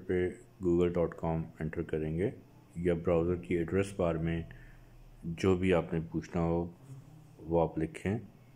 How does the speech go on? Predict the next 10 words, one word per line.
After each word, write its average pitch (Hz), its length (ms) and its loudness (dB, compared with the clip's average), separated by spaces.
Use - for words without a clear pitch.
इंग्लिश 82 440 0
में। 95 120 0
और, 80 440 0
अ, - 1120 -4
जैसे 85 340 -2
कि, 82 200 2
अ, 80 100 -6
मैं 87 380 2
पीएचपी 92 460 4
में 85 380 2